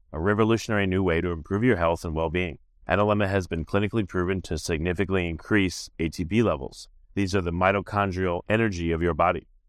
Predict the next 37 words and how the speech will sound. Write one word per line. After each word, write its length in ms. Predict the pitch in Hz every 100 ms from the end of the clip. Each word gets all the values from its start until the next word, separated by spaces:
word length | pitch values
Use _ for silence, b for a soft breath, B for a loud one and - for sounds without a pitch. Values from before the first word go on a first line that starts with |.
| _ -
It 80 | 90
significantly 640 | - 98 117 120 139 127
improves 360 | 101 120 113
your 120 | 98 85
gut 160 | 120
health 340 | 117 71 71 -
by 100 | 82
improving 380 | 82 76 95 87
the 100 | 80
state 320 | - 101 98
of 80 | 90
your 80 | 87
microbiome 680 | 85 90 104 82 78 73 80 _ _ _ _
and 140 | 92 87
provides 380 | 98 101 95
up 80 | 95
to 100 | -
twelve 420 | 82 - 98 104
years 680 | 98 87 101 95 73 - - - _
of 120 | 78
biological 600 | 73 87 87 90 82 82 -
age 360 | 87 92 82 -
rejuvenation 680 | 80 82 85 87 82 80 - _
within 300 | 95 95 90
three 240 | - 113
months 320 | 107 95 92 85
of 100 | 82
drinking 380 | 95 82 85
this 160 | 82 73
water. 320 | 80 71 - - _ _ _
Imagine 400 | 78 90 101 101
having 260 | 101 101 90
more 160 | 95
energy, 440 | 98 110 98 78 - _ _ _
a 40 | 73
healthier 380 | 98 98 101
gut, 260 | 85 104 107